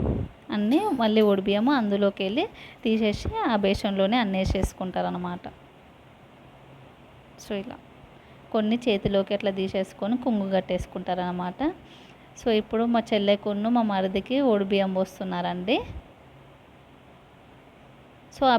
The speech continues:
బెడ్‌షీట్ ఏంటిది అని ఆలోచిస్తున్నారా? So, ఏంటిదంటే మా సైడు అది సారేకు అట్లా ఎక్కువ ట్వంటీ తవ్వల బియ్యం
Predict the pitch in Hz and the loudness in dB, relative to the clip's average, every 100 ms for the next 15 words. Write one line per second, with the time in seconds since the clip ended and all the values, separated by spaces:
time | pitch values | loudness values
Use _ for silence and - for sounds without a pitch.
0 | 214 208 208 247 247 214 202 214 214 220 | 4 2 2 0 2 2 2 2 2 2
1 | 208 190 180 180 202 - 190 180 180 185 | 0 0 -2 -2 -4 -6 -8 -6 -6 -2
2 | 240 302 - - - - 247 226 202 202 | -2 -4 -8 -20 -20 -2 2 4 2 0
3 | 220 220 208 226 240 214 - 196 196 214 | 0 0 0 0 0 0 2 2 4 4
4 | 233 208 240 247 196 190 208 208 254 294 | 4 4 2 0 0 2 0 0 0 2
5 | 247 - 226 269 240 202 196 - 214 208 | 0 2 2 4 4 2 -2 0 2 2
6 | 196 185 - - - 214 214 202 226 220 | 2 -2 -6 -8 -2 0 0 -2 0 2
7 | 220 214 - - - - - - - 208 | 2 0 -4 -20 -20 -20 -20 -12 0 2
8 | 208 214 214 208 202 208 | 4 4 2 2 0 0